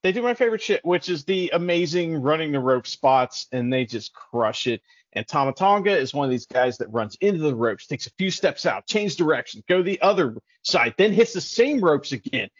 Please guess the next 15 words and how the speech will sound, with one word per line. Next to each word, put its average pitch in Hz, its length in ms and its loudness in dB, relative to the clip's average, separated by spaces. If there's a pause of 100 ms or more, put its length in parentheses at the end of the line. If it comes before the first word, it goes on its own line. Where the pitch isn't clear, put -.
(140)
you 180 120 2
know, 160 240 2
all 220 360 6
the 185 100 2
while 147 760 2 (580)
mastering 165 800 -2
his 151 200 -2
opponent 180 680 -2
by 135 340 4 (100)
outmaneuvering 175 840 0
him. 311 260 -2 (480)
And, 175 420 2
you 190 160 2
know, 151 400 2 (220)
and 160 240 0